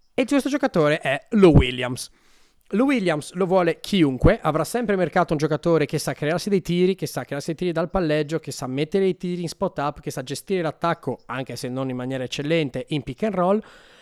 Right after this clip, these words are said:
E a chi potrebbe andare Lou Williams? Beh, Lou Williams è uno che viene acquistato da chi vuole fare un push per i playoff,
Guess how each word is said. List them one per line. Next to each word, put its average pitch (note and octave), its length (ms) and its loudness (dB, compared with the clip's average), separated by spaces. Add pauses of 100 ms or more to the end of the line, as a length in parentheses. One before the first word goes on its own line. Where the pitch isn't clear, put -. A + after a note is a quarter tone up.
(160)
E C4+ 240 2
a G3 120 -2
chi - 200 -4
potrebbe G3+ 360 0
andare E3 280 -2
Lou D3 140 -2
Williams? C3 380 -6
Beh, G3 160 0
Lou A3+ 160 4
Williams C4+ 420 2
è F#3 200 0
uno G3+ 340 0
che - 500 -2
viene D#3 300 -4
acquistato F3 420 -6
da E3 80 -6
chi - 160 -6
vuole F#3 160 0
fare D3+ 220 -2
un E3 120 -6
push D3+ 220 -4
per D#3 120 -2
i C#3+ 60 -4
playoff, C#3 460 -6